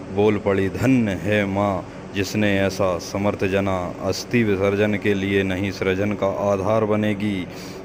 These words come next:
इस प्रकृति की दी सांसों का, हे मानव, कर्ज चुकाना है। खुद अपनी सांसों की खातिर तुमको यह फर्ज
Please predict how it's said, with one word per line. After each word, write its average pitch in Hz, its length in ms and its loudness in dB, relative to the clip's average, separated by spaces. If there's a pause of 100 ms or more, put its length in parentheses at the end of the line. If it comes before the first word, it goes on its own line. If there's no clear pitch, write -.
इस 113 180 -2
प्रकृति 107 560 -2
की 98 340 -2 (540)
दी 113 160 4
सांसों 104 540 0
का, 98 320 2
हे 107 180 4
मानव, 101 360 2
कर्ज 95 500 0
चुकाना 101 520 2
है। 95 460 2
खुद 110 540 -2
अपनी 107 400 0
सांसों 98 460 -2
की 98 240 -2
खातिर 98 480 -2
तुमको 98 480 -2
यह 95 240 2
फर्ज 104 400 -2